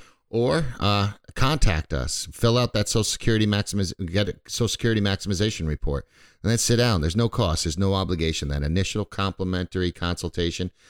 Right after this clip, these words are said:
is just that. It's complimentary. We'll sit down. We'll talk about how that Social Security maximization report is one of those pieces in your overall financial plan, the steps you need to take to put those other pieces in place so that you can have that life you want now, always keeping that eye,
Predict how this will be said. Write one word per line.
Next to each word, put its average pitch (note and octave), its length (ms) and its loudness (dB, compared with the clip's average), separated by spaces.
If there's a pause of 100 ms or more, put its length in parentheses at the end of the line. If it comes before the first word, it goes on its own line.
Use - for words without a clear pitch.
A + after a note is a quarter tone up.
(180)
is D#2 180 -6
just F#2+ 320 0
that. D#2+ 180 0
It's C2 120 -10
complimentary. F2+ 760 -2 (300)
We'll F2+ 120 -2
sit - 240 0
down. G2+ 160 2
We'll F#2 100 0
talk F2+ 300 2
about E2+ 220 0
how F2 120 0
that D#2 140 -2
Social F#2+ 180 0
Security F#2+ 380 0
maximization F#2 680 0
report G2 400 2 (280)
is D2+ 100 -6
one F#2+ 160 4
of F#2 60 2
those F#2+ 180 2
pieces F#2+ 440 0
in E2 120 -2
your D#2+ 140 0
overall F2 320 0
financial F2 480 -2
plan, F#2+ 420 -2
the - 80 -12
steps - 320 -2
you F2+ 80 -2
need F2+ 180 0
to E2+ 60 -12
take F#2 280 -2
to - 40 -16
put - 160 -6
those D#2+ 160 -4
other E2 160 -2
pieces E2 380 -6
in D#2+ 100 -6
place F#2 360 -2 (320)
so F#2+ 100 -8
that G2 60 0
you E2+ 100 -4
can E2+ 100 -2
have F2 220 -2
that F2+ 160 0
life F2+ 240 0
you F2 80 0
want E2 240 -2
now, E2 440 -4
always E2+ 280 -2
keeping D2+ 300 -4
that D2 160 0
eye, D2 260 0